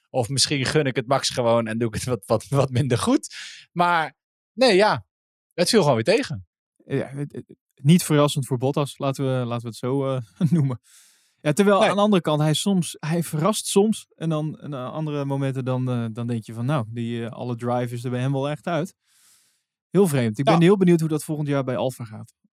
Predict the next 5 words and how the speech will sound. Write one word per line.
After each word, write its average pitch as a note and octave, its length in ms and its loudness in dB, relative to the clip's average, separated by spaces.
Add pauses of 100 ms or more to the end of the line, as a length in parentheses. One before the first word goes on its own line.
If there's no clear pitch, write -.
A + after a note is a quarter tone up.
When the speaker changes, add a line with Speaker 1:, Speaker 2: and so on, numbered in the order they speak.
Speaker 2:
Ehm, E3 720 -2 (760)
maar, E3 280 2
eh, F3 180 -2
eh, D#3 180 -4 (360)
de D#3 420 4